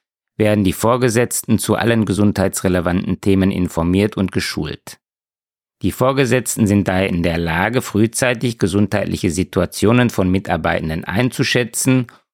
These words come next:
um rechtzeitig durch Maßnahmen Abhilfe zu schaffen,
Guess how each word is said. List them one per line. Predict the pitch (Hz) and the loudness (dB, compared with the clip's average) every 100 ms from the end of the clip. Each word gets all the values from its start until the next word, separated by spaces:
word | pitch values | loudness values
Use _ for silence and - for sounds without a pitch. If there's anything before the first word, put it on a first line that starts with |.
| _ - | _ -4
um | 101 | 0
rechtzeitig | 95 87 107 - - 117 113 123 - | 0 0 -2 -4 -2 0 0 -4 -4
durch | - 90 | -4 -2
Maßnahmen | 90 92 98 - 107 113 110 | 0 0 0 0 0 0 -2
Abhilfe | - - 87 78 - | -4 -4 -4 -6 -10
zu | - | -8
schaffen, | 92 - 104 - 123 120 | -4 -2 -2 0 0 0